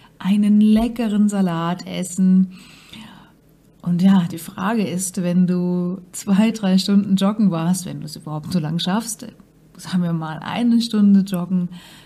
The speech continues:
ob du dann danach wirklich Lust auf einen Salat hast, ich weiß es nicht.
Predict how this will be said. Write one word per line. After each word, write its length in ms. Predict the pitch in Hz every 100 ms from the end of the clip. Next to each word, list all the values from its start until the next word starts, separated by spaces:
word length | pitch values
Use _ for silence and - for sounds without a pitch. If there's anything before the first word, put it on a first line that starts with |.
| _
ob 160 | - -
du 80 | 170
dann 480 | 170 165 208 190 -
danach 560 | 165 180 190 180 180
wirklich 340 | 156 156 160 -
Lust 320 | 175 196 -
auf 200 | 160 -
einen 200 | 156 165
Salat 480 | 165 156 156 185 196
hast, 340 | 190 185 - _ - - - - - - _ -
ich 240 | - -
weiß 300 | 143 139 143
es 160 | 143 -
nicht. 320 | 147 - -